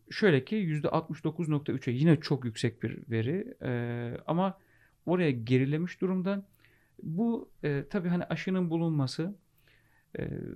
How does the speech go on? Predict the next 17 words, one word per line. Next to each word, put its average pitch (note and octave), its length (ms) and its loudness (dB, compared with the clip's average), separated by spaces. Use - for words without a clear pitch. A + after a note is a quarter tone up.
burada E3 600 0
çözümlerin E3+ 720 2
olması, C#3 680 0
kanaatimizce F3+ 960 2
biz... D#3 320 -2
Bunu, E3 340 0
e, B2+ 280 -2
Ocak D3+ 360 2
ortası, D3+ 520 -2
Şubat E3+ 560 -4
gibi C3 440 -2
bir C3+ 80 2
fotoğraf C#3 520 -4
daha C#3+ 160 0
çektiğimizde D#3+ 640 -4
bu F#3 140 0
oranın, F3+ 400 -2